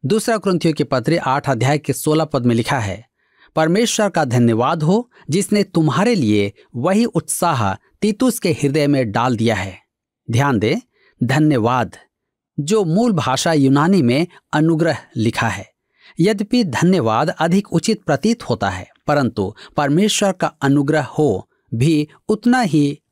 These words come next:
अच्छा अनुवाद है। पौलुस कहता है कि उसने तीतुस को दान एकत्र करने के लिए भेजा था, परंतु उसका मन भी अनुग्रह से पूर्ण था।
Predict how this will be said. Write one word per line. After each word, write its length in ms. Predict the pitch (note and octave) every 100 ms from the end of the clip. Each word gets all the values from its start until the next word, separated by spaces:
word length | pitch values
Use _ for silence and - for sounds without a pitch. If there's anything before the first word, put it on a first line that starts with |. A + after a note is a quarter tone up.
| -
अच्छा 300 | F3+ - F3
अनुवाद 400 | B2 A2 G#2 G2+
है। 140 | - - _ _ _ _ _
पौलुस 300 | D3+ G3 C4+
कहता 340 | - F3 - C3+
है 160 | D3+
कि 140 | F3 E3
उसने 520 | B2 - G#2 A2 G3+ - _
तीतुस 380 | G3+ G#3+ C4+ B3
को 160 | - E3
दान 260 | D#3+ F#3
एकत्र 400 | D#3+ - E3 E3
करने 320 | - D#3 F3+
के 120 | G3 D3+
लिए 120 | C3+
भेजा 360 | G2 B2+ C#3
था, 400 | B2 - F#2 - _ -
परंतु 460 | A#2 G2 F2+ F3 F#3+ - -
उसका 320 | F#3+ - E3
मन 300 | D#3 F#3+ F#3+
भी 320 | B2 C#3+ D3+ - _ -
अनुग्रह 380 | D#3+ F3+ G3
से 220 | F3+ - D3+
पूर्ण 440 | - D3 C#3 A#2+
था। 320 | - A2 F#2+